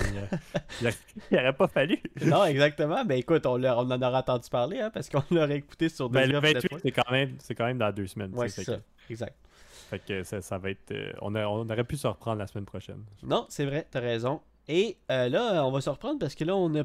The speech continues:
Speaker 2: on a oubli-, on a presque oublié la première position du O T B Open. Eagle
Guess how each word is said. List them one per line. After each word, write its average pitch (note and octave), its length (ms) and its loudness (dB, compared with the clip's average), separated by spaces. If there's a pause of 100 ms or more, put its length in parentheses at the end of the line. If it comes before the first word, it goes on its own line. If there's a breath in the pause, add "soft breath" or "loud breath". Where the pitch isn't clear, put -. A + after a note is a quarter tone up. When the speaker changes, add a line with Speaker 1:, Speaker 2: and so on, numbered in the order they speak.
Speaker 2:
on C3+ 160 2
a D3+ 40 2
oubli-, D3 300 0
on C#3 140 2
a D#3 80 0
presque - 360 0
oublié D3+ 280 2
la C3+ 100 2
première D3 320 2
position C#3+ 480 -2
du B2+ 200 -6
O C#3+ 120 0
T C#3 200 -4
B C3 180 0
Open. D#3+ 480 2 (680 soft breath)
Eagle A3+ 600 4